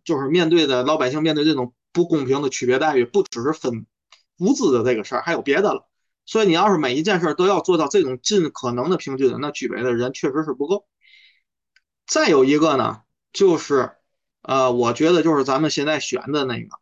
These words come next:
是吧？就是说本地非本地的这种做区分，本地的有，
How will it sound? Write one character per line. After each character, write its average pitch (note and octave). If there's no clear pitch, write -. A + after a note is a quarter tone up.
是 B2+
吧？ F#2
就 A#2
是 A#2
说 A#2
本 A2+
地 C3+
非 A#2
本 G#2
地 C3
的 G#2
这 A2+
种 -
做 A#2+
区 C3
分， A#2
本 B2
地 G3
的 F3+
有， D3+